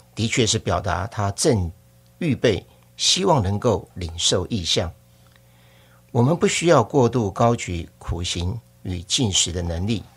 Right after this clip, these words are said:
或意义，因为这里也看不出异象的启示是透过苦行才获得的。但我们也不必刻意去躲避苦行或禁食，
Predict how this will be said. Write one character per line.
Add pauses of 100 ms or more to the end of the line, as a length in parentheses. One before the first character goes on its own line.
(140)
或
意
义， (840)
因
为
这
里
也
看
不
出
异
象
的
启
示
是
透
过 (140)
苦
行
才
获
得
的。 (960)
但
我
们
也
不
必
刻
意
去 (160)
躲
避 (100)
苦
行 (100)
或
禁
食，